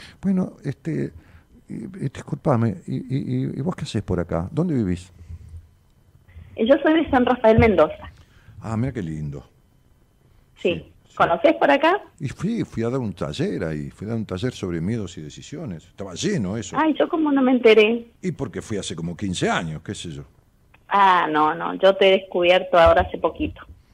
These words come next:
Speaker 1: Claro.
Speaker 2: Ujú.
Speaker 1: Este, y, y fui hace como quince años, o doce, trece, qué sé yo, qué carajo. Había una gente de una radio ahí, eh,
Speaker 2: Ah.
Speaker 1: ti-, tipos que eran, no sé si tenían la radio como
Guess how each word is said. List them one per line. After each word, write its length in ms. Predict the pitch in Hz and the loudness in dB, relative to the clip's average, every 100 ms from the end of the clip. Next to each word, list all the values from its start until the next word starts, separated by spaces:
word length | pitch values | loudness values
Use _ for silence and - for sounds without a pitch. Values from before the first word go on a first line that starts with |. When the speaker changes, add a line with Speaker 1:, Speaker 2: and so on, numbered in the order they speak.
| - | -16
Speaker 1:
Claro. 560 | 90 101 135 107 82 65 - - _ _ - - - - _ - | -4 2 4 4 0 -4 -14 -20 _ _ -20 -20 -20 -20 _ -14
Speaker 2:
Ujú. 480 | - - 190 175 196 - - - | -14 -12 -12 -10 -12 -16 -20 -10
Speaker 1:
Este, 680 | 107 104 - 110 104 92 - | -6 -6 -4 -4 -2 -6 -10
y, 540 | 101 101 98 92 - | -8 -6 -6 -8 -10
y 40 | 98 | -10
fui 200 | - 160 | -8 -8
hace 180 | 156 98 | -6 -6
como 220 | 95 95 | -6 -6
quince 460 | 131 139 110 95 | -6 -6 -6 -6
años, 380 | 104 131 98 85 | -6 -6 -6 -8
o 80 | 82 | -6
doce, 460 | 87 135 104 - 85 | -2 -2 -2 -8 -10
trece, 520 | - 135 127 - 90 | -4 0 0 -2 -6
qué 220 | 175 185 | 0 0
sé 180 | - 95 | 0 -4
yo, 160 | 87 | -4
qué 100 | 78 | -4
carajo. 380 | 80 82 - - - | -8 -8 -8 -8 -4
Había 200 | 113 160 | 0 2
una 120 | 156 | 0
gente 300 | - 165 151 | 0 -2 -2
de 60 | 139 | -4
una 180 | 139 | -4
radio 440 | 135 175 127 104 101 | -2 -2 0 0 0
ahí, 320 | 107 113 160 - _ _ _ - 90 | 0 0 -2 -8 _ _ _ -16 -12
eh, 320 | 80 78 87 | -10 -10 -10
Speaker 2:
Ah. 340 | 220 226 220 214 - - | -8 -6 -6 -8 -12 -14
Speaker 1:
ti-, 160 | - 90 | -14 -14
tipos 380 | - - 117 | -10 -8 -8
que 140 | - 104 | -10 -8
eran, 280 | 107 104 80 90 | -6 -6 -8 -12
no 80 | 156 | -10
sé 180 | - | -8
si 120 | 87 85 | -8 -8
tenían 260 | 80 78 | -8 -8
la 100 | 76 | -8
radio 240 | 80 85 78 | -6 -6 -6
como 380 | 73 71 67 | -8 -10 -12